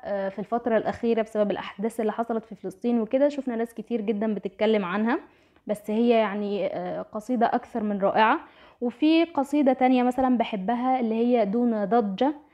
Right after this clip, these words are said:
آه، دي برضو حلوة قوي، بس طبعًا مش هقدر إن أنا أقول لكم قصايد كتير، ففي الآخر هقول لكم أكتر، آه، آه، أكتر حتة من قصيدة عجبتني، وأتمنى إن هي تعجبكم. وطبعًا ما تنسوش لما تقرأوا الديوان ده، أو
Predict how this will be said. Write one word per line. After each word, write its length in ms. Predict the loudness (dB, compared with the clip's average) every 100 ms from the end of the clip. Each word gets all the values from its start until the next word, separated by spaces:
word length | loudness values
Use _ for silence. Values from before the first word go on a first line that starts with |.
| _ _ -2
آه، 120 | 0
دي 140 | 2
برضو 280 | 4 4 4
حلوة 280 | 0 2 4
قوي، 160 | 4 2
بس 180 | -2
طبعًا 460 | -6 -2 -2 -2 -4
مش 300 | -6 -6 -4
هقدر 280 | -2 0 0
إن 100 | 2
أنا 140 | 2 2
أقول 140 | 2
لكم 180 | 0 -2
قصايد 360 | -6 0 0 0
كتير، 240 | -2 0 0
ففي 240 | 0 -2
الآخر 340 | -2 -4 -4 -6
هقول 260 | -4 0
لكم 280 | -2 -2 -4 -6 -16 -20 _
أكتر، 580 | -6 -6 -6 -2 0 -2 -6 -6
آه، 20 |
آه، 720 | -4 -2 -2 -4 -8 -8 -6
أكتر 220 | -6 -4 -2
حتة 360 | 0 0 0
من 180 | 0 -2
قصيدة 460 | -6 -8 -2 2 2
عجبتني، 560 | 2 2 0 0 -2 -2 -10 _ _
وأتمنى 800 | 0 4 4 4 4 2 2 4
إن 100 | 6
هي 140 | 4 4
تعجبكم. 500 | 0 0 -2 -2 -2
وطبعًا 400 | 0 -2 -2 -4
ما 120 | -4
تنسوش 480 | -8 -8 -8 -8 -8
لما 180 | -8
تقرأوا 380 | -8 -4 0 0
الديوان 460 | 0 0 0 0 0
ده، 100 | 0
أو 400 | 0 -2 -4